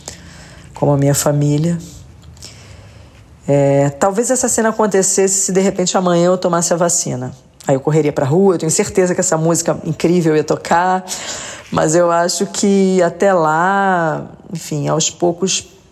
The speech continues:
todo mundo e eu também vamos ter começado algum tipo de flexibilização, né, progressiva, né? É, eu, por exemplo, só rec-, muito recentemente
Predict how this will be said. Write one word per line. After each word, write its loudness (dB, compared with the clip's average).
todo 0
mundo 0
e 4
eu 4
também 0
vamos -2
ter -2
começado 0
algum 0
tipo -4
de 0
flexibilização, -2
né, 2
progressiva, 0
né? 2
É, 2
eu, -2
por 0
exemplo, 2
só 0
rec-, -2
muito 2
recentemente 0